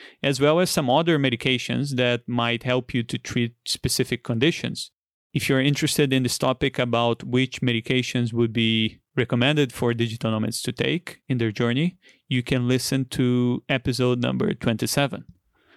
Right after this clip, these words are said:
Another precautionary measure that I would take is to prevent mosquito-borne diseases. So even though some mosquito-borne diseases have vaccines against,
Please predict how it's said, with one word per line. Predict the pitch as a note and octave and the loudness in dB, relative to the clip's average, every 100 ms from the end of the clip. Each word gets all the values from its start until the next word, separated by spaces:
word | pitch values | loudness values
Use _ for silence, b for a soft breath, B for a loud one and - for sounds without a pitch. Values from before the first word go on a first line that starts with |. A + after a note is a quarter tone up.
| b | b
Another | - C3 D3 D#3 | 0 2 4 2
precautionary | - C3+ D#3 E3 - C#3 B2 | 0 0 2 0 0 2 2
measure | A#2 A#2 A#2+ B2+ A#2+ A#2 - | 2 0 0 2 0 0 -6
that | B2 A#2+ | -4 -2
I | A#2 | 0
would | A2 A2 | -2 -2
take | - A#2+ C3+ - - b b b - | -2 -2 -2 -6 -16 b b b -4
is | B2 - | -2 -2
to | - C3+ C3+ C3+ C3 B2 A#2 _ _ _ - | 0 2 4 2 2 0 -4 _ _ _ 0
prevent | C#3+ B2 B2+ C3+ C#3 | 2 2 2 0 -2
mosquito-borne | C#3+ B2+ - F3+ F#3 A#2+ A2+ | -2 -2 0 2 2 2 0
diseases. | G#2+ A2+ - - - - _ _ B B B B | 0 -2 -4 -6 -12 -18 _ _ B B B B
So | - - C3 C3 C3 B2+ - | -6 0 2 4 4 2 0
even | - E3+ E3+ | 0 2 4
though | D#3+ E3+ | 4 4
some | C#3 - E3+ G3 | 4 2 4 4
mosquito-borne | D#3+ - C#3 A#2 A#2 A#2 | 2 2 0 2 0 0
diseases | A2+ A2 B2 A2+ G#2+ - | 0 0 0 0 -4 -4
have | - D3 E3+ | 0 0 2
vaccines | A#2 A#2 - - A2 G2+ | 2 0 -2 -2 -2 0
against, | A#2 A2 A#2 F3 - | -2 -2 -4 -6 -10